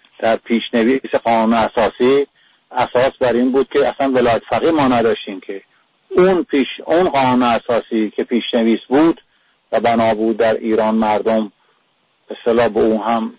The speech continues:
رأی داده بودن و موافق بودن که اون اجرا بشود، می‌شد با اون یه دموکراسی رو به وجود آورد.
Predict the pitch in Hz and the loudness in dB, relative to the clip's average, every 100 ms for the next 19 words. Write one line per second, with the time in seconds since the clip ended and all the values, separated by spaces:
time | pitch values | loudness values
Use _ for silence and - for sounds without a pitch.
0 | - 117 110 113 113 113 117 110 110 117 | -12 -2 0 0 0 0 0 -2 0 0
1 | 113 113 117 113 110 - 117 110 110 117 | 0 0 0 0 -2 -2 -4 -2 -2 -2
2 | 104 113 113 120 101 110 113 113 - 117 | -4 -6 -4 -2 -2 0 0 -2 -2 0
3 | 139 156 160 _ _ _ _ _ _ 247 | 2 0 -2 _ _ _ _ _ _ -2
4 | - 170 156 143 147 160 151 147 131 139 | 0 0 0 0 2 0 0 0 0 -2
5 | 123 151 156 147 131 120 127 113 92 | -2 -2 0 2 2 0 0 0 0